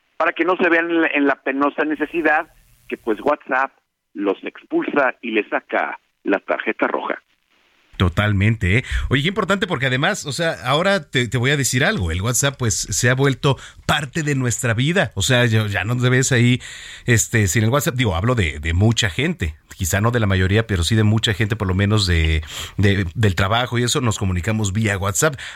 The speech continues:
Speaker 2: Antes eran los mensajes
Speaker 1: Así es.
Speaker 2: S M S, pero ahora el WhatsApp es indispensable. ¿Y qué hacemos sin él?
Speaker 1: No, es indispensable. Y ahora el celular es parte de nuestra vida, es,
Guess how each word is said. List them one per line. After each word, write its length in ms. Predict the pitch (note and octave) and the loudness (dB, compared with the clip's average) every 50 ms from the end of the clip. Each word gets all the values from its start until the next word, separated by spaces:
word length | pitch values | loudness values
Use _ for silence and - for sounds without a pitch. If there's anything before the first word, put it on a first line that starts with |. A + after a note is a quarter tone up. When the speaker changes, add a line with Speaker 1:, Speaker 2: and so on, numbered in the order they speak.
| - _ - - | -18 _ -6 -4
Speaker 2:
Antes 320 | B2+ C#3+ D#3 - D3 C3 | -4 -2 -2 -2 -2 0
eran 140 | C#3+ D3 C#3+ | 0 0 0
los 100 | A#2+ G#2+ | 0 0
mensajes 480 | G#2 G2 F#2 - B2+ B2 - C3+ A2+ G#2 | 0 0 0 0 -2 0 0 0 0 2
Speaker 1:
Así 80 | G#2+ A2+ | 0 0
es. 60 | G#2 | 0
Speaker 2:
S 80 | - | 0
M 120 | A2 G2+ B2 | 0 0 0
S, 160 | F3 - - | 0 0 -2
pero 160 | - - F#2 G#2 | -2 0 0 0
ahora 100 | B2 C3+ | 0 2
el 40 | |
WhatsApp 300 | A2+ A#2 A2+ - B2+ A#2 | 2 0 0 0 0 -2
es 120 | B2+ - - | -2 -2 0
indispensable. 600 | G#2+ F2+ E2 - E2+ D#2 D#2 - C#3+ F3+ F3+ B2 | 0 0 0 2 2 2 2 2 0 0 -2 -4
¿Y 40 | F#2+ | -4
qué 120 | - - | -2 -4
hacemos 300 | A2+ A2 - C3 B2+ B2 D#3+ | -4 -4 -2 -4 -4 -2 0
sin 140 | G3+ G3 G2+ | 0 2 2
él? 160 | A#2 E3 G3+ | 2 2 2
Speaker 1:
No, 140 | - D3 D#3 | 2 2 2
es 120 | D3+ - | 2 2
indispensable. 720 | D3 D3 B2+ - B2 A2+ - D3+ D3 D#3 D3+ C#3 A#2+ - - _ _ _ _ _ _ | 2 2 2 2 0 0 2 2 2 2 2 0 -2 -2 -4 _ _ _ _ _ _
Y 120 | - B2 | 0 2
ahora 160 | A#2+ C#3+ E3+ | 2 4 2
el 60 | E3+ - | 2 2
celular 420 | D#3 C#3 C3+ C3+ C#3+ D3 D3+ - | 2 4 4 4 4 2 0 0
es 140 | - C#3 - - - | -4 -6 -8 -8 -4
parte 340 | - D#3 D3+ D3 - - D3+ | -2 -2 -2 -2 -2 0 0
de 60 | B2+ | 0
nuestra 340 | A#2+ A2+ G#2 - - A#2+ A2+ | 0 -2 -4 -4 -4 -4 -2
vida, 240 | B2 C#3 D3+ D3+ | 0 2 2 2
es, 60 | C3+ | 0